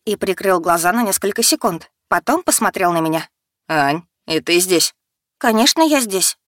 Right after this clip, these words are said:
Я подошла к Денису и накрыла его ладонь своей. «Всё будет хорошо, ты обязательно поправишься». «Только не от всего», выдохнул он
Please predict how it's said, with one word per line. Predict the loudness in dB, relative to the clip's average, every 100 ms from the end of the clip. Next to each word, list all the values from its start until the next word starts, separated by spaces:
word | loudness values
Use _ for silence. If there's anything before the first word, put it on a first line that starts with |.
| _ _ _ -6
Я | -4 -2
подошла | 0 0 0 -2
к | -2
Денису | -2 0 -2 -4 -10 -6
и | -2
накрыла | -2 0 0 2
его | 0 2
ладонь | 2 0 -2
своей. | 0 0 -2 -4 -10 _ _ _ _ _ _ -2
«Всё | 0 2 2
будет | 2 -2 -2
хорошо, | -2 0 0 0 -4 -10 _
ты | 0
обязательно | 0 2 2 0 0 -2 2
поправишься». | 2 2 0 0 0 -4 -10 _ _ _ _ _ -2
«Только | 2 2 2 0
не | 2
от | 0
всего», | 0 -4 -2 -2 -4 _ _ _ _
выдохнул | -4 -2 -2 -4 -6 -2
он | -2 -2